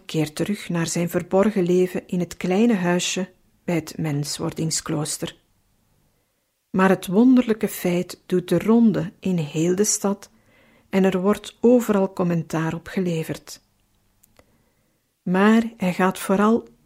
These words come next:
over de tong in het klooster van de menswording zelf. De karmelitessen mogen trots zijn op de wonderdaden van hun biechtvader,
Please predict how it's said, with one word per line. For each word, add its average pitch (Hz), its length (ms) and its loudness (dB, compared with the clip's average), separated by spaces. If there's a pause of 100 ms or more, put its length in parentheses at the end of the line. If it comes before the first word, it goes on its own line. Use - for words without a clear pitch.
(320)
over 190 360 2
de 170 200 -4
tong 233 340 2
in 185 160 0
het 170 160 -2
klooster 190 460 -2
van 190 160 0
de 185 80 0
menswording 175 680 -2
zelf. 156 460 -6 (1900)
De 175 100 -4
karmelitessen 185 840 2
mogen 175 420 -4
trots 254 420 0
zijn 170 520 -2
op 175 120 -6
de 180 120 -2
wonderdaden 175 800 0
van 180 160 -2
hun 190 180 -2
biechtvader, 170 720 -6